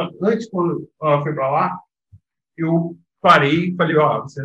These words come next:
vai tomar conta só do Daniel, porque a profissão já tá começando a tomar conta da sua mente, a,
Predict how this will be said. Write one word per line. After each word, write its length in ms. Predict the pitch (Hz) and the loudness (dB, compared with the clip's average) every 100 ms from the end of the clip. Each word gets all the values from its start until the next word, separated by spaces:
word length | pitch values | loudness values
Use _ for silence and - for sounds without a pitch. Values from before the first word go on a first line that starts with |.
| 135 - | -10 -8
vai 120 | 143 | -6
tomar 240 | 139 143 | -4 -4
conta 220 | 139 135 - | -4 -8 -8
só 220 | 139 143 | -6 -4
do 120 | 143 | -4
Daniel, 680 | 139 135 127 127 139 180 - _ _ _ _ _ _ | -2 -4 -4 -4 -6 -6 -12 _ _ _ _ _ _
porque 720 | 202 185 - 170 160 165 165 175 175 175 170 | -2 -2 -6 -8 -2 2 2 2 0 -2 -2
a 100 | 147 | -4
profissão 400 | 156 151 156 151 | -4 -6 -8 -6
já 140 | 160 | -6
tá 180 | 156 156 | -6 -6
começando 1160 | 170 160 151 - 165 165 180 175 180 190 190 202 _ _ _ _ _ | -4 -6 -6 -8 -4 -2 0 0 0 -2 -6 -12 _ _ _ _ _
a 280 | 147 147 147 147 _ _ - | -4 -2 -2 -6 _ _ -8
tomar 280 | 151 156 | -4 -4
conta 260 | 156 147 147 | -4 -4 -4
da 120 | 147 | -6
sua 180 | 147 160 | -6 -6
mente, 600 | 147 151 156 156 156 147 | -4 -2 -2 -2 -2 -4
a, 380 | 139 131 127 | -2 -4 -6